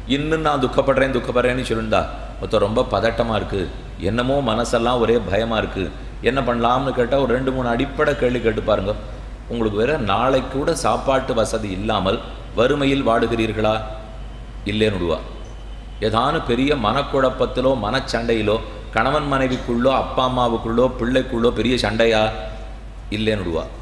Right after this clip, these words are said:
தீராத வியாதியா? இல்லேன்னு விடுறோம். இந்த மூணுத்துக்கும் இல்லேன்னு பதில் வந்துவிட்டால், அப்புறம் ஆனந்தப்படுறேன்னு தான் ஒரு மனுஷன் சொல்லிண்டாகணுமே தவிர, இதை தவிர நான் துக்கப்படுறேன்னுட்டு சின்ன சின்னத்துக்கெல்லாம் சொல்ல ஆரம்பித்தால்,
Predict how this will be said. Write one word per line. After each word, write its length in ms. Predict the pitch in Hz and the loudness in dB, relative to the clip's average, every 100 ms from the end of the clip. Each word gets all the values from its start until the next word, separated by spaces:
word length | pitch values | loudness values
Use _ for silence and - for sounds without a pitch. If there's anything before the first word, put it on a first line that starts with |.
| - - - - | -14 -14 -16 -10
தீராத 520 | - 143 156 151 147 | -2 0 2 2 2
வியாதியா? 580 | 143 113 110 117 113 107 107 107 - - - | 2 2 2 2 2 2 2 -2 -10 -12 -8
இல்லேன்னு 360 | 117 127 127 117 | -4 0 0 0
விடுறோம். 240 | 85 82 - - - - 107 | -2 -4 -6 -12 -12 -8 -4
இந்த 220 | 113 107 | -2 -2
மூணுத்துக்கும் 800 | 98 113 160 180 - 147 156 135 | -2 -2 0 0 0 -2 -2 0
இல்லேன்னு 480 | 117 127 131 143 | 0 2 2 2
பதில் 220 | 107 107 117 | 2 2 2
வந்துவிட்டால், 540 | 101 92 95 98 98 - - - | 0 -2 0 2 0 -4 -12 -6
அப்புறம் 360 | 95 - 131 107 | -4 0 0 2
ஆனந்தப்படுறேன்னு 920 | 98 123 127 117 - 113 113 113 113 | 2 2 0 0 0 0 2 0 0
தான் 200 | 113 135 | 0 2
ஒரு 160 | 120 | 2
மனுஷன் 320 | 101 104 117 113 | 0 -2 -2 -2
சொல்லிண்டாகணுமே 600 | 104 113 117 101 98 95 | -2 0 0 0 -2 -2
தவிர, 400 | 90 92 95 95 - - - | 0 2 0 -2 -8 -10 -4
இதை 280 | 113 117 | 0 0
தவிர 260 | - 117 147 | 2 2 2
நான் 240 | 135 113 | 2 0
துக்கப்படுறேன்னுட்டு 680 | 107 135 117 117 120 143 160 | 0 0 0 0 0 0 -4
சின்ன 240 | - 120 127 | -4 -2 -2
சின்னத்துக்கெல்லாம் 720 | 131 131 135 139 139 143 160 | -2 -2 0 0 2 2 2
சொல்ல 260 | 127 120 | 2 2
ஆரம்பித்தால், 540 | 117 110 90 95 107 | 0 0 -2 -2 -2